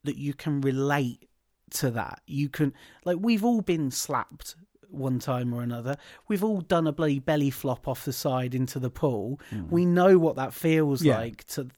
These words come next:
Speaker 1: get that full contact, loud noise. And, and, but you also know the difference between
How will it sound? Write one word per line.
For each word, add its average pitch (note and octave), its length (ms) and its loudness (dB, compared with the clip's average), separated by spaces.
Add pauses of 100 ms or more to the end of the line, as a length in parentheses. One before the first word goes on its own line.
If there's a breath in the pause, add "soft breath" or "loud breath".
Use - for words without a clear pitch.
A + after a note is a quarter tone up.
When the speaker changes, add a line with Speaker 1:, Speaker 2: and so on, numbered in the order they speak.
(120)
Speaker 1:
get C3 160 -6
that C3+ 160 -6
full C#3+ 380 0
contact, C3 880 -4 (380 soft breath)
loud B2+ 1000 -2 (1080 soft breath)
noise. C3+ 840 -2
And, C#3 300 -2
and, D#3 380 -2 (160)
but D#3 100 0
you D3+ 140 -2
also E3+ 340 2
know D3 160 2
the C#3 100 -2
difference C3+ 460 -4
between C3 680 -4